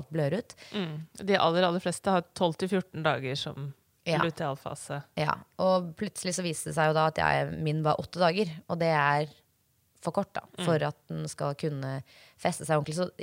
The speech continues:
Speaker 1: jeg, det var litt sånn å få vite at, ok, så hvis først eh, ting funker, og jeg faktisk, eh, slipper et egg sånn som man skal, så vil det fortsatt være et problem med at det egget blir værende igjen og fester
Speaker 2: Mm.
Speaker 1: seg.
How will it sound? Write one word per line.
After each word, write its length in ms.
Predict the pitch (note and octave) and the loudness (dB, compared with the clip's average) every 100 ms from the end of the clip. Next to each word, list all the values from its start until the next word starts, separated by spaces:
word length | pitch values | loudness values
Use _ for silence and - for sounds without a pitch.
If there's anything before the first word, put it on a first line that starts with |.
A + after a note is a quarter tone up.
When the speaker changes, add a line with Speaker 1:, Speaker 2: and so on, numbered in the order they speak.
| - - - | -14 -12 -4
Speaker 1:
jeg, 120 | F3+ | -4
det 160 | E3+ F3+ | 0 2
var 120 | F3+ | 2
litt 100 | F#3 | 2
sånn 300 | F#3 F3+ F3+ | 2 2 2
å 100 | F3 | -2
få 120 | E3 F3+ | -2 0
vite 260 | E3+ - | 0 0
at, 220 | D3+ D#3+ | -2 0
ok, 280 | - - F3 D#3+ | -2 2 2 2
så 220 | E3 E3 - - - - | 2 0 -2 -20 -20 -8
hvis 360 | E3+ E3 - - - | -6 -6 -10 -14 -6
først 600 | - - - - - - _ _ _ _ - | -4 -2 -6 -8 -12 -16 _ _ _ _ -8
eh, 540 | D#3+ D#3 D3+ D3+ D3 D3+ | -2 0 0 0 -2 -6
ting 600 | - D#3 D3+ D3+ D3+ D#3 D#3 | -6 -4 -4 -4 -4 -6 -2
funker, 880 | F3 D#3+ D3 - D3 D3+ D#3 D#3 - | -2 -2 -4 -4 2 4 4 4 2
og 500 | D3 C#3+ C#3+ C#3+ - | 0 0 0 -2 -2
jeg 320 | D3 D3+ D#3 | -2 0 -2
faktisk, 540 | D3+ D#3 D#3 D3+ - D#3+ | -4 -6 -6 -8 -6 -2
eh, 320 | D3+ D3+ D3+ - - _ | -2 -2 -4 -8 -20 _
slipper 420 | - E3+ - D3+ | -4 -4 -2 -4
et 120 | C#3+ - | -2 -2
egg 200 | D#3 D#3 | -2 -4
sånn 200 | - D3 | -6 -6
som 120 | D3 | -4
man 100 | D#3 | -6
skal, 400 | D3+ D#3 D#3 D#3+ | 0 4 4 4
så 220 | D#3+ E3+ D#3+ | 2 0 0
vil 140 | D#3+ | 0
det 80 | D#3+ | -4
fortsatt 360 | - C3+ - D#3+ | -6 -10 -6 2
være 160 | E3 | 2
et 120 | C#3+ - | 2 0
problem 540 | D3+ D3 C#3+ D3+ D#3 | 2 2 2 0 -2
med 140 | D3+ D3+ | -2 -4
at 440 | - _ - - - | -8 _ -20 -18 -6
det 160 | D3+ D3 | -2 0
egget 400 | D#3 C3+ D3+ D3+ D3+ - _ _ | -2 -2 -4 -4 -8 -16 _ _
blir 140 | E3 E3+ | -4 2
værende 320 | E3 C#3+ C#3 | 4 2 0
igjen 300 | D3+ D#3+ D#3+ | 0 0 -2
og 380 | D#3 D#3 D3+ D3+ | -2 -2 -2 -2
fester 240 | F3+ F3 | -6 -6
Speaker 2:
Mm. 20 | D3 | 0
Speaker 1:
seg. 200 | F#3 | 0